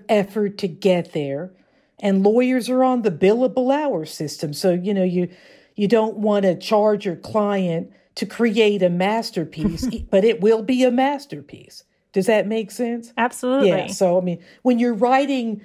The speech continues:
Speaker 1: for, on commission, for example, you have to take the client's pocketbook into account.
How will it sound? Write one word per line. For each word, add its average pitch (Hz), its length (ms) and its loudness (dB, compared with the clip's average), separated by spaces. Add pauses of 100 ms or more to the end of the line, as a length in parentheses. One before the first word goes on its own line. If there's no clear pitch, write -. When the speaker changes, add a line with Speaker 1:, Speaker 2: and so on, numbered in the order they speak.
Speaker 1:
for, 185 520 0
on 214 300 0
commission, 208 800 0
for 156 260 -4
example, 156 580 -4 (140)
you 214 160 2
have 185 260 2
to 190 100 -2
take 185 340 -4
the 165 160 2
client's 160 500 -4
pocketbook 151 720 -4
into 139 360 -10
account. 143 440 -20